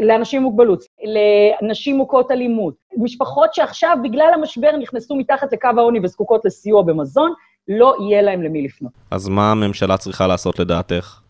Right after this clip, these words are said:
Speaker 1: אם המדינה תתעדף, באמת, עדיפות עליונה לשמירה על התשתית החברתית של מדינת ישראל,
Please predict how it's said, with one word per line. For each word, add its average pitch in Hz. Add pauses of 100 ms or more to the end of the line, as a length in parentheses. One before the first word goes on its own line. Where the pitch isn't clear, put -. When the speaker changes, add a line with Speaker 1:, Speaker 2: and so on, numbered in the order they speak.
Speaker 1:
אם 262
המדינה 240 (100)
תתעדף, 202 (180)
באמת, 277
עדיפות 320
עליונה 240 (100)
לשמירה 254
על 240
התשתית 233
החברתית 233
של 196
מדינת 185
ישראל, 156